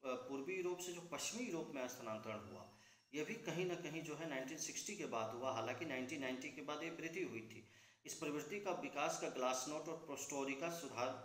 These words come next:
कारण माना जाता है, जिसका बड़ा स्रोत रूस था और गंतव्य जर्मनी था। उसी तरह से ऑस्ट्रेलिया, न्यूजीलैंड में एशियाई जनसंख्या का स्थानांतरण हुआ। यह भी जो है, नाइनटीन सिक्सटी बाद, के बाद का सिचुएशन था।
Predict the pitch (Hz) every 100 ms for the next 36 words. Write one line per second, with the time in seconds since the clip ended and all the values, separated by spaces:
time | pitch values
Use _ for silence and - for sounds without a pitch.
0 | - - - _ 139 139 120 104 101 104
1 | 101 117 123 185 151 135 - 151 135 127
2 | - 123 131 139 135 131 117 135 170 -
3 | 175 147 127 120 139 135 160 160 175 170
4 | - - - - - - _ _ _ _
5 | _ - 147 208 202 190 190 170 - 160
6 | 175 185 175 170 170 170 170 165 165 151
7 | 151 151 147 151 135 147 147 143 139 135
8 | 131 127 131 123 123 127 - - - -
9 | 131 135 147 160 151 151 135 131 135 135
10 | - 143 127 123 120 - - - 131 113
11 | 117 - 160 - - - - _ _ _
12 | - 208 175 - 123 107 104